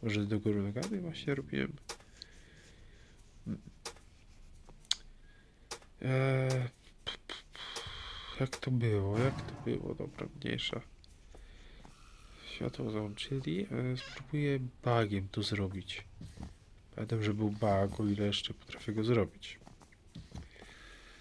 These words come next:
I ale mi się uda go zrobić. Bo jeżeli nawet wskoczę na łóżko, to czy mi się uda wyjąć ten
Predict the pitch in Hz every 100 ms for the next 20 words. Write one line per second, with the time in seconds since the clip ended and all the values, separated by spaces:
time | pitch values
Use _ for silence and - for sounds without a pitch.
0 | - - - - 98 95 95 98 98 98
1 | - - 104 107 107 - 113 110 110 -
2 | 107 - 104 107 - 117 104 - - -
3 | - - - - - 107 98 104 104 107
4 | 143 156 - - 123 - 110 104 107 -
5 | - 139 160 - - - - - - -
6 | - - - - - 120 117 113 107 117
7 | 95 - 101